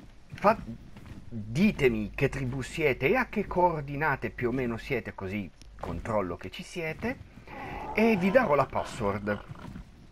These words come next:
per entrare nel server. Ovviamente so-, io mi segno i nomi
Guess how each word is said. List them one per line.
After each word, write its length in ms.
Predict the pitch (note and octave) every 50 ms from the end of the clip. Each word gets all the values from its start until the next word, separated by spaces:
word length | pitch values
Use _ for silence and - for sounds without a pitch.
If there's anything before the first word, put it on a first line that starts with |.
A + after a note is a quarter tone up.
| - - - - - - C3+ -
per 160 | - C#3+ B2
entrare 400 | B2 A#2+ A2 G#2 A#2+ A#2 G#2+ A2
nel 160 | G#2 F#2+ G2
server. 500 | F#2+ - G#2 F#2+ F2 G2 F#2 G2 G2 G#2 - - - - - - - - - - - - - - - - -
Ovviamente 560 | - G#3 A3+ C#4 C#4+ B3+ A#3 F#3 D#3+ - D3+
so-, 280 | C#3+ - - - G3+ - -
io 180 | G#3+ A3 B3+ F#3
mi 160 | D3+ C#3 C3
segno 540 | - - - A#3 G#3 D#3+ C3+ B2 B2+ B2 A#2+
i 100 | A#2 A#2
nomi 640 | B2 C3 D3 D3+ C3 A#2 A2 G#2 G2+ G2 G2+ -